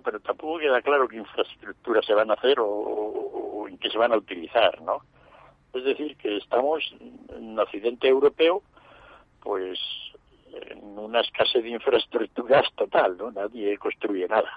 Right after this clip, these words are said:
a la hora de... y bueno, no cabe duda que para el tema del desarrollo económico, pues hubiera sido fundamental, ¿no? Entonces, te comentaba que a raíz de, pues, oye, estar mirando un poco si los americanos por fin se van a dedicar a arreglar carreteras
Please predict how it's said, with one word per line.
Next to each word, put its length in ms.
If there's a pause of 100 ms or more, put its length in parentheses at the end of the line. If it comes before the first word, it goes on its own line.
(220)
a 140
la 120
hora 220
de... 360 (720)
y 80
bueno, 260 (420)
no 140
cabe 240
duda 160
que 120
para 180
el 100
tema 260
del 280
desarrollo 420
económico, 680
pues 160
hubiera 240
sido 300
fundamental, 600
¿no? 200 (800)
Entonces, 240
te 80
comentaba 500
que 180
a 120
raíz 240
de, 440 (920)
pues, 160 (100)
oye, 200
estar 240
mirando 280
un 60
poco 480 (640)
si 160
los 180
americanos 540
por 220
fin 220
se 140
van 160
a 40
dedicar 360
a 100
arreglar 440
carreteras 540